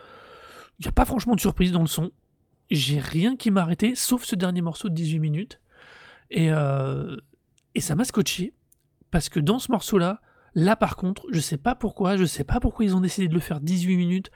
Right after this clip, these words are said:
alors que tous les autres étaient plus courts, euh, machin, mais là, là, j'ai trouvé qu'ils avaient un vrai truc qui était différent. Et c'est pas un truc qu'on retrouve en plus nécessairement dans le, l'album précédent, donc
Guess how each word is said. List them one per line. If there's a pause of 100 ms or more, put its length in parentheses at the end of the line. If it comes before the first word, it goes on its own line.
(280)
alors
que
tous
les
autres
étaient
plus (260)
courts,
euh,
machin, (680)
mais (1500)
là, (140)
là,
j'ai
trouvé
qu'ils
avaient
un
vrai
truc
qui
était
différent. (320)
Et
c'est
pas
un
truc
qu'on
retrouve
en
plus
nécessairement
dans
le,
l'album
précédent,
donc